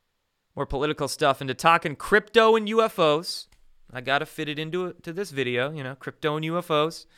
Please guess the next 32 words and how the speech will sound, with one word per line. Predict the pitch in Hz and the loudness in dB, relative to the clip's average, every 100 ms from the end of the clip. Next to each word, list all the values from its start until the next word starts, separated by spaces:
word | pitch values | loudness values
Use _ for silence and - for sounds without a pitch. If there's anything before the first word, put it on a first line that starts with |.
| _ _ _ _ | _ _ _ _
A | 147 | 6
lot | 190 | 8
of | 208 | 8
news | 190 190 | 6 4
coming | 175 156 | -2 2
out | 151 170 | 4 4
about | 147 139 | 4 2
each | 147 165 - - - _ | 0 -6 -8 -8 -12 _
lately, | 135 156 170 196 190 | -2 -2 -2 -4 -4
and | 123 117 - _ _ _ _ _ | -6 -10 -16 _ _ _ _ _
I'm | 104 139 | -14 -12
super | - 131 120 - | -12 -12 -12 -12
interested | 120 123 - 117 | -12 -14 -12 -10
in | 117 | -8
them | 110 104 | -10 -10
both, | 104 170 160 | -8 -8 -6
and | |
I | 147 | -6
think | - 175 | -6 -12
they're | 185 | -10
both | 175 220 | -4 -4
incredibly | 220 - 220 233 240 | -4 -2 -2 -2 -4
important, | 226 254 127 - | -2 -4 -4 -8
so | - 151 | -6 -4
why | 190 190 | -2 -2
not? | 190 170 - - - - - | 2 2 0 -8 -16 -10 -8
If | 131 | 0
you | 160 | 2
don't | 196 | 2
like | 156 196 202 | 4 4 6
it, | 208 - - - - - - - - - - | 2 2 -10 -14 -16 -18 -20 -20 -20 0 4
unsubscribe. | 247 202 147 - 175 156 143 - 95 | 4 2 -6 4 6 6 4 -2 -6